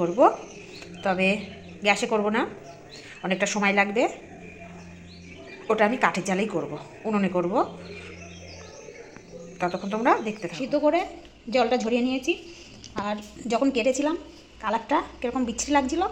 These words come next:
আর ওটা দিয়ে যদি আচার করতাম কেমন একটা লাগতো। দেখো হলুদটা দিয়েছি বলে কি সুন্দর কালার লাগছে,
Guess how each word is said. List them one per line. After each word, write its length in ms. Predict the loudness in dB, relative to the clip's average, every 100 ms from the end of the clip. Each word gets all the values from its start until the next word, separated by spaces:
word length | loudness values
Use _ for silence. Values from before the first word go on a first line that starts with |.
| -4 -14 -2
আর 60 | 0
ওটা 100 | 2 2
দিয়ে 100 | 2
যদি 100 | 2 2
আচার 160 | 0 0
করতাম 240 | 0 2 -2 0
কেমন 160 | 0 2 0
একটা 140 | 0 -2
লাগতো। 220 | -2 -8 -8 -12 -4
দেখো 140 | -2 0
হলুদটা 240 | -2 2 4
দিয়েছি 160 | 4 4 4
বলে 140 | 4 2 -8 -14 -14 -14 -14 -14 -14 -14 -14 -14 -4
কি 80 | -2 -2
সুন্দর 200 | 0 -2 -2
কালার 200 | -2 -2
লাগছে, 280 | -4 -8 -8